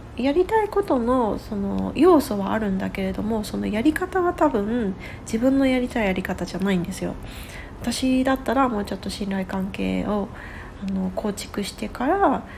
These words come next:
みんなの前じゃなくて、やっぱりこう、一人一人、その一人と対面してやるだろうし、そんな公開処刑みたいにこう見えてしまう。私のみ-、レンズから見ると見えてしまうから、そうやるだろうしっていう、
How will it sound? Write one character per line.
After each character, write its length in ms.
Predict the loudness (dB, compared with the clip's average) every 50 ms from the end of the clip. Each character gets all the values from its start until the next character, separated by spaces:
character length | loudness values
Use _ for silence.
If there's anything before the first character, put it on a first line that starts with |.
| -14 -14 -10 -6
み 260 | -4 -2 0 2 2
ん 100 | 4 4
な 120 | 4 4 4
の 100 | 4 2
前 240 | 0 0 -2 -2 -2
じ 80 | -2
ゃ 60 | -2
な 120 | -2 -2 -2
く 140 | -4 -6 -6
て、 220 | -2 0 2 2
や 100 | 2 0
っ 40 | -4 -4
ぱ 100 | -4 -2
り 100 | -2 -4
こ 420 | -6 -4 -2 -2 -2 -2 -4 -4 -6 -8
う、 40 | -10 -12
一 260 | -10 -6 -2 -2 0
人 140 | 0 -2 -4
一 240 | -6 -6 -6 -6
人、 140 | -6 -6 -6 -8
そ 200 | -8 -6 -4 -4
の 120 | -4 -4
一 240 | -4 -6 -2 0 0
人 140 | 0 0 -2
と 180 | -2 -2 -2 -2
対 260 | 0 -2 -2 0 0
面 200 | 0 0 0 -2
し 80 | -4
て 220 | -6 -6 -4 -2 -2
や 120 | -2 -2
る 120 | -4 -4 -4
だ 120 | -4 -4
ろ 200 | -4 -4 -6 -6
う 20 | -8
し、 380 | -8 -8 -6 -4 -4 -4 -4 -6 -10 -14 -14 -14 -14 -14 -10 -8
そ 60 | -6
ん 60 | -6
な 60 | -6
公 180 | -4 -4 -4 -4
開 200 | -2 -2 -2 -2
処 140 | -2 -6 -6
刑 180 | -6 -6 -4
み 140 | -2 -2 -2
た 180 | -2 -2 -2 -2
い 60 | -2
に 140 | -2 -4 -4 -6 -8 -6
こ 80 | -4 -2
う 20 |
見 200 | 0 0 2 2
え 60 | 0
て 120 | -2 -4 -8
し 160 | -8 -6 -6
ま 80 | -6
う。 20 | -6
私 320 | -4 -4 -4 -2 -2 -2
の 140 | -2 -2 0
み-、 200 | 0 -2 -2 -4 -6 -8 -6
レ 240 | -4 0 2 2 2
ン 60 | 2
ズ 100 | 0 -2
か 120 | -4 -2 -2
ら 100 | -2 -2
見 100 | -2 -4
る 80 | -4 -2
と 120 | -2 -2
見 160 | 0 0 -2
え 80 | -2 -2
て 100 | -4 -6
し 160 | -10 -8 -6
ま 160 | -4 -4 -4 -4
う 40 |
か 140 | -4 -4 -2
ら、 180 | -2 -2 -2 -4 -6 -10 -10 -10 -10 -12 -12 -10
そ 140 | -6 -4 -2
う 60 | -2
や 100 | -2 -2
る 100 | -4 -4
だ 140 | -2 -4 -2
ろ 160 | -2 -4 -4
う 60 | -4
し 200 | -4 -4 -4 -4
っ 40 | -4
て 200 | -6 -8 -4 -4
い 100 | -2 0
う、 280 | 2 4 4 4 2